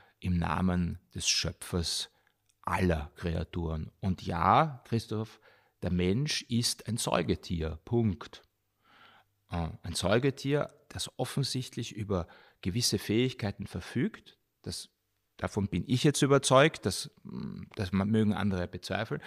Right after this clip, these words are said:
aber ein Säugetier, das über Fähigkeiten verfügt,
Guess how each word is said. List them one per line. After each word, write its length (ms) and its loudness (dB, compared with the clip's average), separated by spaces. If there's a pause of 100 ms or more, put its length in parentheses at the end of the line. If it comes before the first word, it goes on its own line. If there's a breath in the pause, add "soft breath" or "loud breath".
(220 loud breath)
aber 200 0
ein 260 4 (100)
Säugetier, 480 0
das 160 -6
über 160 -6
Fähigkeiten 640 -2
verfügt, 580 -6